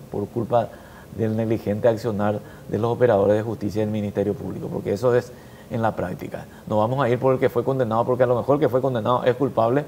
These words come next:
y ahora se está salvando por un tecnicismo jurídico, reitero, producto de una negligencia. Pero ¿cuál fue el mensaje de Manuel Ramírez Candia, que f-, emitió el voto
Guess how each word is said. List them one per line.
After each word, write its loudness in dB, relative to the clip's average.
y -2
ahora 4
se -2
está 2
salvando 2
por 0
un -4
tecnicismo 0
jurídico, 0
reitero, 2
producto 4
de 4
una 2
negligencia. 2
Pero 4
¿cuál 4
fue 4
el 2
mensaje 4
de 2
Manuel 2
Ramírez 2
Candia, 0
que -2
f-, -4
emitió 2
el 8
voto 2